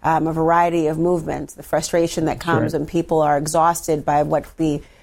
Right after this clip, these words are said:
Speaker 1: the cycle continuing, which is why Break the Wheel, I think, is such an intriguing book, in particular because it comes at a time, um, following many an inflection point,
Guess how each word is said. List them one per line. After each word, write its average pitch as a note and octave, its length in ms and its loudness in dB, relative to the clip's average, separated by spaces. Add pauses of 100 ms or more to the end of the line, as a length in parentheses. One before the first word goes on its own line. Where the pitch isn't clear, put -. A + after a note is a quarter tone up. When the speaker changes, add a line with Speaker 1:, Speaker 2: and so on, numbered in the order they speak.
(560)
Speaker 1:
the F3 80 0
cycle F#3 640 -2
continuing, E3+ 520 0
which E3 140 0
is D#3+ 80 0
why F3+ 380 4
Break F#3+ 400 -2
the F3 100 -2
Wheel, E3+ 640 2
I E3+ 140 0
think, F#3 260 -2
is E3+ 140 0
such E3+ 220 -2
an E3+ 80 0
intriguing E3+ 720 0
book, A#2 440 -2
in D#3 80 -4
particular A3+ 560 0
because F3 720 0 (760)
it G3+ 120 0
comes A3+ 300 0
at G3+ 80 2
a F#3+ 80 2
time, F3+ 640 0 (200)
um, D3+ 440 0
following E3+ 720 0
many G3 420 2
an F3 140 2
inflection E3+ 600 -2
point, D3 400 -4